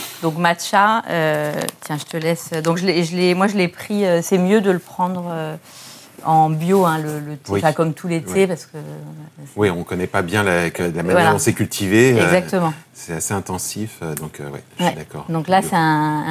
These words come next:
Speaker 1: un thé, euh, un matcha bio, donc jolie couleur verte.
Speaker 2: Ah oui.
Speaker 1: Euh,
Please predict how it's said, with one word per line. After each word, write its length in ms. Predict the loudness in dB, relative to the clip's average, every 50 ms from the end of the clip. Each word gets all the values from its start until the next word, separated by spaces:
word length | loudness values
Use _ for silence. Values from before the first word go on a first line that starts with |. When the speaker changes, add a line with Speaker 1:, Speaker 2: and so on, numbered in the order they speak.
| -2
Speaker 1:
un 60 | -2
thé, 320 | -4 -4 -4 -2 -2 0 0
euh, 380 | -2 -2 -4 -4 -6 -6 -8 -10 -12 -14 -20 -20 -20 -20 -20 -12 -6
un 100 | -2 0
matcha 480 | 2 4 2 2 0 0 2 4 4 4
bio, 380 | 4 2 2 2 4 4 4 2 -4 -18 _ _ _ _ _ _ _ -16 -8
donc 200 | -2 0 2 2
jolie 280 | 4 4 4 4 4 2
couleur 400 | 0 0 0 4 4 4 4 4
verte. 460 | 2 4 4 4 4 2 -2 -8 -6
Speaker 2:
Ah 60 | -6 -6 -8 -10 -10
oui. 60 | -8 -6
Speaker 1:
Euh, 400 | -4 -4 -4 -4 -4 -4 -6 -6